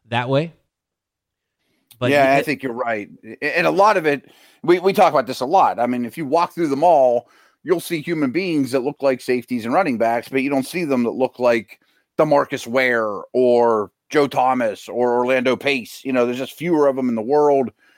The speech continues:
Speaker 2: And so there is gonna be a little more of a surplus of those guys. Yeah, I, I think you're right. I mean, but, uh, they are super valuable. I mean, these tight ends are so good receiving, and people attack the middle of the field with great efficiency now.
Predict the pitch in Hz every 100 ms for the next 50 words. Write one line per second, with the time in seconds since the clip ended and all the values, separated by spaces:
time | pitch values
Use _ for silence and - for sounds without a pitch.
0 | _ _ 127 131 123 135 135 135 131 139
1 | 123 135 123 131 123 127 127 127 127 120
2 | - 165 - 117 - 110 107 104 - 104
3 | 98 104 101 - - _ _ _ - 139
4 | 135 135 131 131 151 139 135 139 104 82
5 | 113 117 113 101 - 123 110 95 120 147
6 | 139 156 175 147 - 196 185 135 113 135
7 | 185 139 117 117 120 120 113 127 - -
8 | 135 127 143 123 123 - 127 120 113 -
9 | - 127 117 - 123 117 107 104 101 101
10 | 104 98 - - _ 156 135 135 - 147
11 | 156 127 123 135 123 - 123 135 117 -
12 | 101 110 135 120 127 139 127 - 107 98
13 | 92 92 87